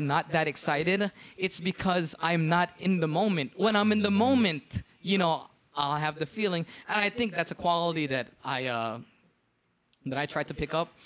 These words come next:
And it's done me well so far. I, I kind of enjoy the present moment wherever I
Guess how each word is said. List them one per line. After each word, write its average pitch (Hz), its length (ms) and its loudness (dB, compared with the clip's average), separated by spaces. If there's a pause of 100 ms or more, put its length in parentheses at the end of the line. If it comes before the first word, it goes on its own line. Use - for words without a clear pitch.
(120)
And 185 160 0
it's 180 80 -4
done 214 240 2
me 185 80 2
well 190 160 4
so - 160 0
far. 98 320 -4
I, 143 340 -2
I 143 40 -4
kind 165 200 -2
of 143 140 -2
enjoy 151 320 0
the 147 80 0
present 147 300 -2
moment 135 260 -2
wherever 120 320 -2
I 123 140 -4